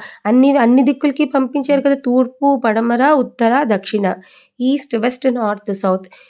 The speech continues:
అందరికీ ఏమని వార్నింగ్ ఇచ్చారో తెలుసా? మీ అందరికీ వన్ మంతే టైమ్ ఉంది.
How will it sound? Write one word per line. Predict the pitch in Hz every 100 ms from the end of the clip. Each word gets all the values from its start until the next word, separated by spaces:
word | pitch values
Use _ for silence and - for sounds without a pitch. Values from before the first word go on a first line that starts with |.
| _ -
అందరికీ | 196 220 254 269 277
ఏమని | 240 233 240
వార్నింగ్ | 226 220 240 233
ఇచ్చారో | 214 - 226 220
తెలుసా? | 220 226 220 254
మీ | 277 220
అందరికీ | 190 175 208 226 240 233 254
వన్ | 247 196 196 214
మంతే | 233 226 214 247
టైమ్ | 226 185 190 202
ఉంది. | 190 185 214 196